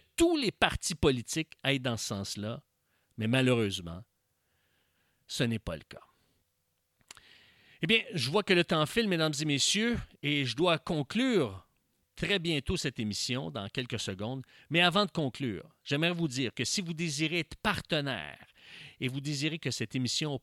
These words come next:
poursuive son cours sur les ondes du quatre-vingt-douze virgule sept F M dans la région de l'Outaouais, eh bien, je vous invite à me contacter au huit un neuf, neuf six huit,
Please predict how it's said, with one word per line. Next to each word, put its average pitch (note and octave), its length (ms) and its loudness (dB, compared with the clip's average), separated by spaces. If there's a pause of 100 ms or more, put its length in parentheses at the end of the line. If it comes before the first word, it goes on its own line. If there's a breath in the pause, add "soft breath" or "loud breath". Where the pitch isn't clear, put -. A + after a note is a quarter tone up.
(120)
poursuive G3 600 4
son C3 260 0
cours C#3 300 2
sur A2 160 -2
les A2 220 0
ondes B2+ 160 0
du G2+ 120 -6
quatre-vingt-douze B2 680 -2
virgule G#2+ 280 -6
sept - 320 -6 (120)
F E3 260 2
M G3 200 0
dans G2+ 120 -8
la G2+ 120 -6
région A2+ 320 -2
de A#2 80 -8
l'Outaouais, A#2 540 -2 (380 loud breath)
eh D3+ 60 -4
bien, F3+ 160 4
je D#3+ 100 -2
vous G3+ 160 -2
invite G#3+ 280 -2
à C#3 80 -2
me B2+ 40 -2
contacter D3 560 -2
au G2+ 80 -2
huit A#2+ 420 0
un F#3 140 4
neuf, B2 360 -4
neuf D3 220 0
six - 320 -2
huit, A#2+ 200 -4